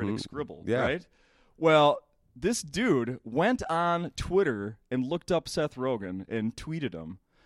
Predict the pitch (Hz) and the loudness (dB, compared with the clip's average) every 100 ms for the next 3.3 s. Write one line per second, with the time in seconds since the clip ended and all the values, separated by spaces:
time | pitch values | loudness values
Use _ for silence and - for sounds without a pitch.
0 | - - 190 226 185 202 180 175 160 151 | -6 0 0 0 -6 -4 -2 0 0 0
1 | 120 - 127 185 - 180 135 - 143 - | -4 -10 -6 -4 -2 -2 -2 -4 -8 -8
2 | 151 160 143 131 123 117 131 135 123 139 | -10 -6 -2 -2 0 -2 -2 -4 -4 -4
3 | 131 147 | -4 -6